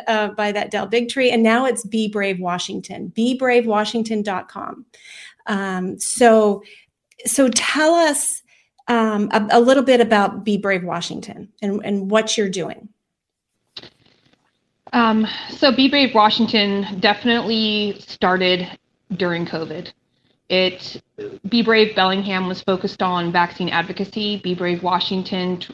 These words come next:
Speaker 2: transformed into a group of us trying to figure out how to restore liberty in our own county, and through that, hopefully inspiring other counties to get involved.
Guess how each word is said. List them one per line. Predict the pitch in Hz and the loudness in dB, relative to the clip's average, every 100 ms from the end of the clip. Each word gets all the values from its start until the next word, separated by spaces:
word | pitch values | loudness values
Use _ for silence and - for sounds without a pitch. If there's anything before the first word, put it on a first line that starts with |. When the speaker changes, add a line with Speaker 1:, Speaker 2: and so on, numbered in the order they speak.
| - | -14
Speaker 2:
transformed | - 196 185 - 208 202 208 196 _ | -6 -4 -4 -6 -2 -2 -2 -4 _
into | - - 185 180 180 | -8 0 2 2 -2
a | 185 | -2
group | 196 202 | -2 0
of | 214 | 0
us | 196 190 | -2 -2
trying | - - 220 226 | -10 -2 0 0
to | 226 | -2
figure | 208 196 180 | -2 0 4
out | 180 | 2
how | - 190 | 2 -2
to | 185 | 0
restore | 180 175 190 170 | -2 -2 -2 0
liberty | 170 180 180 196 | 0 0 0 0
in | 190 | 0
our | 170 - | -2 -2
own | 175 | -4
county, | 175 - 175 185 202 220 220 _ _ _ _ _ - | -4 -4 -4 -2 -2 -4 -8 _ _ _ _ _ -2
and | 190 180 180 175 - - | 0 2 0 -2 -6 -14
through | - 202 196 | 0 2 4
that, | 185 185 | 4 2
hopefully | 180 190 190 175 | 0 -2 0 -2
inspiring | 185 - 175 180 180 175 | -4 -2 0 2 -2 -2
other | 175 175 | -2 -2
counties | 170 - 170 175 175 | -4 -6 -4 -4 -6
to | - | -8
get | 170 170 | -4 -4
involved. | 170 170 127 123 - - | -4 -4 -6 -6 -10 -16